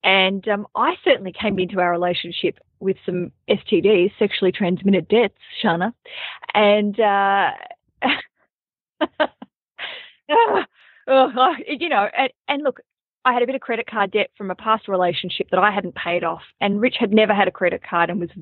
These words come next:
very responsible with his saving and spending. And I think it was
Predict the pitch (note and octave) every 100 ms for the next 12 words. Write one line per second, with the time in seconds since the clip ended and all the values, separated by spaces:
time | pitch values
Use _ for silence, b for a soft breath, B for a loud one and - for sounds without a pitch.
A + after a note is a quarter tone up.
0 | - F#3+ G3+ F3+ E3+ - F3 - G3 F3
1 | E3+ E3+ - F#3+ E3+ D3+ - - B B
2 | _ - B3+ A#3+ A#3 G3 - F3+ F3 F3+
3 | E3+ E3+ E3+ E3+ - B B B - F#3+
4 | - C4 A#3+ - - _ _ _ - A3
5 | G3